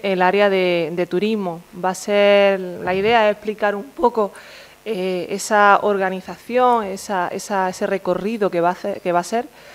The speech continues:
y, eh, bueno, por la forma de inscripción, ¿no? Vamos a dar algunos detalles de forma muy breve.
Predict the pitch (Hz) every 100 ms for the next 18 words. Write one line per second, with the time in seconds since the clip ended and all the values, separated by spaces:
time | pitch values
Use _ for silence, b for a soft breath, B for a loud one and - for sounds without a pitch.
0 | B B B B B - 247 277 285 220
1 | 208 196 240 240 202 190 208 226 233 208
2 | 202 196 196 175 - 180 160 175 214 202
3 | 202 196 196 202 196 202 196 196 190 185
4 | 185 190 196 196 208 214 202 190 180 175
5 | 170 165 165 160